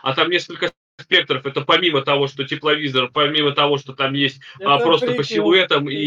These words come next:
Speaker 1: ещё по
Speaker 2: Глеб,
Speaker 1: каким-то
Speaker 2: Глеб, это приквел. Тогда ещё не надо было это хищника.
Speaker 1: Ни-, нифига не приквел.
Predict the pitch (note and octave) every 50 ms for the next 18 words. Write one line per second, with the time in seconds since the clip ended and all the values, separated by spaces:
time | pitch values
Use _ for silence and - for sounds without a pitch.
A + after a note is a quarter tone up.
0 | D3 C#3+ C#3 - F#3 F#3 G#3+ A3 C3+ C3+ C#3+ C#3 C#3+ B2+ C3 B2 G3+ G#3 G#3+ G3
1 | G#3 _ - D#3+ E3 - A#3 G#3+ G#3 G3 F#3 F#3+ F#3 _ F3+ E3 D#3+ D#3 - E3
2 | D3+ D#3+ F3 F#3+ G#3 G#3+ G#3 - - F3 F3 F#3+ F3+ E3 D3+ D3 C#3+ C#3+ C#3 C3+
3 | C3+ C3 C3+ C3 C3 _ C3+ C3 _ _ D3 _ _ _ _ _ _ _ _ _
4 | _ _ _ _ _ - - F#3+ F#3+ G#3+ A3+ A3+ - - D#4+ - - A3+ - A#4
5 | C#4 B3+ G#3 - C4 C4 - A#3+ A#3+ - - E3 F3 A3 - - F#3+ F#3 E3+ C#3+